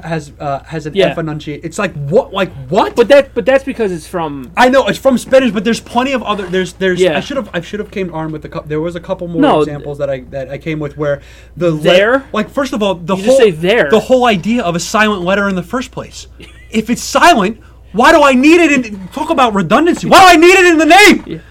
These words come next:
Speaker 1: It's
Speaker 2: Yeah.
Speaker 1: silent. What do I need
Speaker 2: I,
Speaker 1: it in the
Speaker 2: I
Speaker 1: name
Speaker 2: agree
Speaker 1: for?
Speaker 2: with this one.
Speaker 1: What do I need it in the name for? Tell me. Why do I need it in the name?
Speaker 2: I don't know.
Speaker 1: Maybe there's a pur-, hey, listen, maybe there's a purpose, and you can fucking put
Speaker 2: Take
Speaker 1: me in
Speaker 2: out,
Speaker 1: my
Speaker 2: take
Speaker 1: place.
Speaker 2: out the
Speaker 1: You
Speaker 2: J
Speaker 1: can
Speaker 2: and
Speaker 1: put
Speaker 2: put
Speaker 1: me
Speaker 2: an
Speaker 1: sitting
Speaker 2: H.
Speaker 1: down. I, that's what I, I, I just, it,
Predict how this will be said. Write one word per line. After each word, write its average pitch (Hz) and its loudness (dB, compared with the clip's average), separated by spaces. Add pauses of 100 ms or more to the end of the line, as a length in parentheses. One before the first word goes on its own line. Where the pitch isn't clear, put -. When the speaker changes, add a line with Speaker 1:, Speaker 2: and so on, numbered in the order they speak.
(200)
Speaker 1:
It's 233 -2
Speaker 2:
Yeah. 330 0
Speaker 1:
silent. 320 2
What 220 0
do 294 -4
I 294 -2
need 269 0
Speaker 2:
I, 214 4
Speaker 1:
it 240 4
in - 2
the 240 6
Speaker 2:
I 254 6
Speaker 1:
name 247 6
Speaker 2:
agree 214 6
Speaker 1:
for? 196 8
Speaker 2:
with 180 0
this 175 -4
one. 151 -10
Speaker 1:
What 196 2
do 285 4
I 285 4
need 285 0
it 285 -4
in 269 -6
the 254 -4
name 254 -4
for? 131 -10
Tell 277 2
me. 175 -6
Why 262 4
do 359 6
I 359 6
need 349 8
it 349 6
in 349 6
the 349 6
name? - -8
Speaker 2:
I 202 2
don't 233 6
know. 233 2 (800)
Speaker 1:
Maybe 269 4
there's 320 2
a 262 -4
pur-, - -2
hey, 226 2
listen, 233 -4
maybe 220 -2
there's 262 -4
a 262 -8
purpose, 254 -8
and 190 -6
you 214 -4
can 220 -10
fucking 226 -10
put 240 -6
Speaker 2:
Take 262 2
Speaker 1:
me 339 2
in 320 2
Speaker 2:
out, 233 -2
Speaker 1:
my - -6
Speaker 2:
take 285 0
Speaker 1:
place. 339 0
Speaker 2:
out 339 0
the 320 -2
Speaker 1:
You 214 -4
Speaker 2:
J 170 -6
Speaker 1:
can 294 4
Speaker 2:
and 285 2
Speaker 1:
put 247 -6
Speaker 2:
put - -4
Speaker 1:
me 302 2
Speaker 2:
an 277 0
Speaker 1:
sitting 294 2
Speaker 2:
H. 202 -4
Speaker 1:
down. 208 -6 (460)
I, 214 -6
that's 226 -6
what 214 -6
I, 151 -8
I, 143 -14 (120)
I 151 -6
just, 175 -10
it, 156 -10